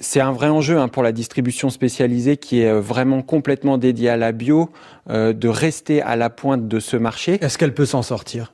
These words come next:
Speaker 2: Est-ce qu'elle peut survivre face à ces mastodontes de la grande distribution ?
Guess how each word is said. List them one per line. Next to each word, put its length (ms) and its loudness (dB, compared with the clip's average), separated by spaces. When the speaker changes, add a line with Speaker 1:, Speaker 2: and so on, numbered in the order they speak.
Speaker 2:
Est-ce 180 -2
qu'elle 180 0
peut 280 4
survivre 640 -2
face 300 -6
à 60 -4
ces 180 -6
mastodontes 680 0
de 60 0
la 140 -2
grande 220 -6
distribution ? 720 -8